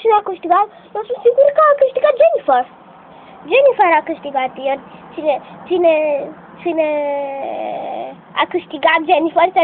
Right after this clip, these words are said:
ridice mâna? Da, eu ridic urechiuța,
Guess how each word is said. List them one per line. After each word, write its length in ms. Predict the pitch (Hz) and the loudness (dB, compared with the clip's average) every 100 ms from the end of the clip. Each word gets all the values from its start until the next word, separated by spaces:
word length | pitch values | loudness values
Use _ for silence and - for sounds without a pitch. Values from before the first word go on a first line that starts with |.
| 294 | -2
ridice 380 | 254 277 262 294 285 | -8 -16 -6 -4 -4
mâna? 220 | 240 262 - - - - - - - | -6 -8 -10 -18 -20 -20 -20 -10 -4
Da, 120 | 392 320 - - - - - - - 359 320 | -2 -4 -10 -20 -20 -20 -20 -20 -18 -8 0
eu 60 | 370 415 | 2 4
ridic 240 | 359 440 415 | 4 2 2
urechiuța, 600 | 415 392 - 466 - 381 | 0 0 0 0 0 -2